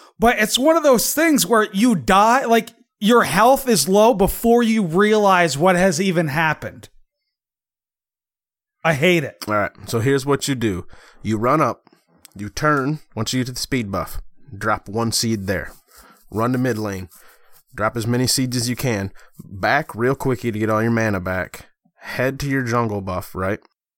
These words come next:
Speaker 2: Go there, auto that one seed that you dropped at the twenty-three second mark, and head to your lane, and then you're, you're just, you're at the same point they are, except now you also have, like, fucking ninety-seven seeds in the mid lane to fuck up the enemy.
Speaker 1: Yeah.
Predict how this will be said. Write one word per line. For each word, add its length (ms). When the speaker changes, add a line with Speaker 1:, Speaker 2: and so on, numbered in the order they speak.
Speaker 2:
Go 160
there, 400
auto 300
that 180
one 260
seed 300
that 140
you 140
dropped 560
at 160
the 60
twenty-three 420
second 320
mark, 280
and 180
head 160
to 40
your 160
lane, 320
and 160
then 320
you're, 200
you're 140
just, 280
you're 120
at 80
the 60
same 280
point 320
they 180
are, 400
except 300
now 160
you 180
also 280
have, 260
like, 200
fucking 520
ninety-seven 540
seeds 400
in 100
the 60
mid 160
lane 260
to 60
fuck 240
up 140
the 120
enemy. 260
Speaker 1:
Yeah. 260